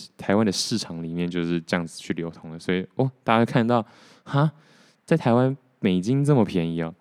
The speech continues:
就是在台湾就疯狂搜刮美金，尽可能就算现在吃不，吃，没有吃得很饱，或者是没有办法买什么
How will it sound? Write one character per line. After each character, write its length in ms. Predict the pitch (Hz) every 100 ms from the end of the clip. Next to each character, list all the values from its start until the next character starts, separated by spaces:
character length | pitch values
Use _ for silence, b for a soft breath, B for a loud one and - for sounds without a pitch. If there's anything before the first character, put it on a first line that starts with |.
| _ _
就 140 | _ 98
是 100 | 98
在 240 | 98 95
台 200 | 90 87
湾 120 | 85
就 160 | 85 92 -
疯 160 | - 98
狂 200 | 92 85
搜 240 | 87 87
刮 240 | 87 85 85
美 80 | 85 87
金， 400 | - 90 92 95 _
尽 240 | - 120 113
可 220 | - 92
能 180 | 90 95
就 100 | 113
算 180 | 117 110
现 140 | 113
在 180 | 113 110 B B
吃 280 | - 117 110
不， 300 | 123 117 -
吃， 180 | - -
没 80 | 120
有 60 | 113
吃 180 | -
得 80 | 117
很 220 | 104 95
饱， 180 | 101 95
或 100 | 98
者 40 | 107
是 100 | 110
没 120 | 107
有 120 | 98
办 160 | 107 104
法 200 | 98 92
买 240 | 92 90
什 100 | 95
么 180 | 92